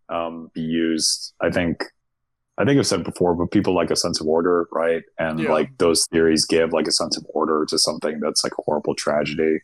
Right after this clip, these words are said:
Speaker 1: Um, I think the question should always be asked, at least, like, not,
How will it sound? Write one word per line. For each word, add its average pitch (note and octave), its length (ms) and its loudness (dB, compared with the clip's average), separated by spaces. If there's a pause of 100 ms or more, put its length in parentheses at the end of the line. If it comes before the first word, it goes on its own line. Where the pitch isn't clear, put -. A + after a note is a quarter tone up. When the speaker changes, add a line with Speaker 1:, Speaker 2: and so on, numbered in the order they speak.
(720)
Speaker 1:
Um, D#2 540 0
I A2 60 2
think E3+ 160 4
the G#2+ 80 4
question A#2 360 0
should F#2 180 0
always F2+ 400 2
be E2 200 -4
asked, D#2 600 -2
at G#2+ 160 0
least, C#3 300 2
like, A2+ 400 0 (880)
not, D#3 400 2